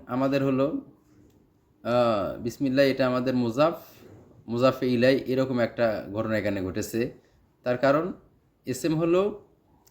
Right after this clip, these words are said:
মুজাফ, এস এম যদি মুজাফ হয়, আর সেই মুজাফ হওয়ার পিছনে কিছু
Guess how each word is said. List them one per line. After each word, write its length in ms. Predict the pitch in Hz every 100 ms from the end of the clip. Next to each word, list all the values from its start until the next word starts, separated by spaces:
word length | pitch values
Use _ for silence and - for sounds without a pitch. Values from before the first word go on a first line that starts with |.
| _ -
মুজাফ, 440 | 120 123 160 185 - - _ _ _ _ _ _ _ _ _ -
এস 160 | 117
এম 120 | 156 160
যদি 180 | 156
মুজাফ 360 | 156 131 156 151 110 - -
হয়, 320 | - 113 113 - - _ -
আর 80 | -
সেই 160 | 135
মুজাফ 280 | 131 123 139
হওয়ার 160 | 143 139
পিছনে 200 | 131 139
কিছু 300 | - 123